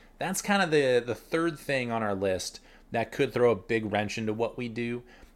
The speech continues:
is just some sort of warm weather event. You know, we already talked about the fires, we talked about rain. We could have a really, just a really hot weather event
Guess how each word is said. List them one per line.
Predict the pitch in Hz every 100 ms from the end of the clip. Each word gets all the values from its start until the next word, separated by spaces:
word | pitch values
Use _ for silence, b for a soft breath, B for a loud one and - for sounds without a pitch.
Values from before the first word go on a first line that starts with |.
| - -
is | 135 127 113
just | 123 -
some | 147 160
sort | 156 - 135 123
of | 107 101 95
warm | 110 113 117 120 113
weather | 92 85 76
event. | 64 - - - -
You |
know, | 104 98
we | 104
already | 110 104
talked | 113 107
about | 107
the | -
fires, | - 104 101 101
we | 95
talked | - 104 107
about | 98 98
rain. | 113 120 107 95 - B -
We | 110
could | - 117
have | 95 101 98 98 98 - - - _ - _ -
a |
really, | 107 117 113
just | 104
a | 110
really | 101 110
hot | 92 - 127 123
weather | 104 110 107 98
event | 95 92